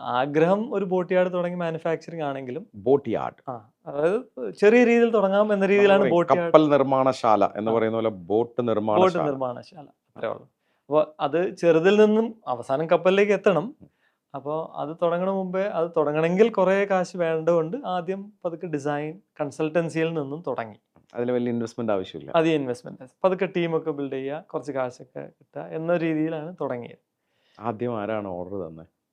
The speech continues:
Speaker 1: ആദ്യം ശരിക്കും പറഞ്ഞാൽ ഒരു ഡി-, ഒരു പ്രോജക്റ്റ് എന്ന് പറയാൻ പറ്റിയത്, ആ, ഈ മാസ്റ്റർ ഷിപ്പ് യാർഡിൽ നിന്നാണ് ആദ്യത്തെ ഒരു ഓർഡർ വരുന്നത്. ആ, പിന്നെ അതേപോലെ ഇവിടെയുള്ള വേറെ, ആ,
Speaker 2: മാസ്റ്റർ ഷിപ്പ് യാർഡ്, മിസ്റ്റർ ടോമും
Speaker 1: ആ, ക്യാപ്റ്റൻ
Speaker 2: ജോൺ,
Speaker 1: ഫിലിപ്പും,
Speaker 2: മിസ്റ്റർ
Speaker 1: ആ,
Speaker 2: ജോണും
Speaker 1: ജോണും
Speaker 2: ഫിലിപ്പും.
Speaker 1: ക്യാപ്റ്റൻ ഫിലിപ്പും.
Speaker 2: ക്യാപ്റ്റൻ ഫിലിപ്പും, ആ.
Speaker 1: യെസ്.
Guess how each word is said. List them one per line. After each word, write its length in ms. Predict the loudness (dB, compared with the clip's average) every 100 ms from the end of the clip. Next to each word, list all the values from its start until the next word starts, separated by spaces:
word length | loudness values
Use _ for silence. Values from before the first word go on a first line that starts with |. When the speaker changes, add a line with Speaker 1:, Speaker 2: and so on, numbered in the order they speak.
| -14
Speaker 1:
ആദ്യം 540 | -12 -10 -8 -8 -10
ശരിക്കും 260 | -10 -10 -8
പറഞ്ഞാൽ 180 | -6 -4
ഒരു 260 | -4 -6 _ _ -14
ഡി-, 120 | -8 -6
ഒരു 160 | -6
പ്രോജക്റ്റ് 480 | 0 0 2 2 2
എന്ന് 120 | 4
പറയാൻ 280 | 4 4 2
പറ്റിയത്, 600 | -2 -4 -2 -2 -2 -8 -10
ആ, 400 | -8 -8 -10 -12
ഈ 20 |
മാസ്റ്റർ 360 | -6 -6 -6 -12
ഷിപ്പ് 200 | -6 -2
യാർഡിൽ 200 | -2 -4
നിന്നാണ് 280 | -8 -10
ആദ്യത്തെ 340 | -12 -14 -16 -14
ഒരു 80 | -12
ഓർഡർ 260 | -12 -14
വരുന്നത്. 340 | -18 -18 -20 _ _ _ _ _ _ _ _ -16
ആ, 220 | -14 -16 -18 _
പിന്നെ 200 | -10 -6
അതേപോലെ 360 | -4 -2 -2 -2
ഇവിടെയുള്ള 460 | -2 0 0 -2 -2
വേറെ, 280 | -4 -4
ആ, 420 | -8 -12 -18 -14 -10
Speaker 2:
മാസ്റ്റർ 220 | -8 -8
ഷിപ്പ് 260 | -10 -10 -10
യാർഡ്, 120 | -10
മിസ്റ്റർ 180 | -12 -8
ടോമും 540 | -8 -6 -10 -14 -16 -12 -8
Speaker 1:
ആ, 340 | -6 -6 -10
ക്യാപ്റ്റൻ 380 | -8 -8 -6 2
Speaker 2:
ജോൺ, 160 | 4 4
Speaker 1:
ഫിലിപ്പും, 220 | 2 -2
Speaker 2:
മിസ്റ്റർ 180 | -4 -8
Speaker 1:
ആ, 140 | -2
Speaker 2:
ജോണും 220 | 0 2
Speaker 1:
ജോണും 240 | 2 4 4
Speaker 2:
ഫിലിപ്പും. 240 | 2 -4
Speaker 1:
ക്യാപ്റ്റൻ 320 | -8 -12 -14
ഫിലിപ്പും. 280 | -18 -18 -10
Speaker 2:
ക്യാപ്റ്റൻ 240 | -8 -6
ഫിലിപ്പും, 520 | -8 -12 -14 _ -20 -18
ആ. 20 |
Speaker 1:
യെസ്. 400 | -20 _ _